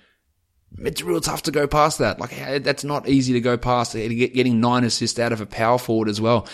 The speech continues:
meaning you can get and play so many assists. You get some point guards in your other spots, and you can, you can flood your lineup with assists. 'Cause it's all well and good, you can flood your lineup with assists by drafting five point guards, but if you can't play them all together and you have to sit them out, then it doesn't help you as much.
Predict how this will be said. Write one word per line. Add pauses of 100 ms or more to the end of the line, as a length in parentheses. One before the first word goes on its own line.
(280)
meaning
you
can
get (800)
and
play
so
many
assists.
You
get
some
point
guards
in
your
other
spots,
and
you
can,
you
can
flood
your
lineup
with
assists.
'Cause
it's
all
well
and
good,
you
can
flood
your
lineup
with
assists
by
drafting
five
point
guards, (320)
but
if
you
can't
play
them
all
together (200)
and
you
have
to
sit
them
out,
then
it
doesn't
help
you
as
much.